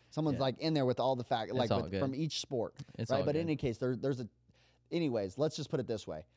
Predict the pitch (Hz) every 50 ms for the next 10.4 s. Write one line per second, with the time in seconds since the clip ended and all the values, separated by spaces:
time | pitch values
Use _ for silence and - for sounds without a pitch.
0 | _ _ _ - - 190 190 190 - 202 190 190 180 156 127 127 120 - 170 175
1 | 175 170 - 131 131 117 147 143 147 - - - - 170 151 - 113 95 - -
2 | _ - - - - 123 139 151 190 196 170 185 160 151 - 165 151 143 139 131
3 | 123 - 135 123 117 - 127 117 110 - 104 107 101 95 - - - _ _ _
4 | _ _ _ - 123 127 120 107 98 90 95 95 92 - - - - - - 123
5 | 117 104 95 95 147 135 131 113 101 139 131 98 90 87 92 98 - - - -
6 | - 175 151 123 107 127 120 117 - - 131 151 165 170 160 156 147 139 123 -
7 | - 139 135 135 - 143 131 123 120 117 - - - _ - 117 117 - - -
8 | 127 - - 139 131 120 107 104 123 113 101 82 90 - - - - 151 135 131
9 | 135 156 170 160 - - 98 120 131 147 160 - - 147 139 113 107 104 120 104
10 | 107 107 113 107 107 104 104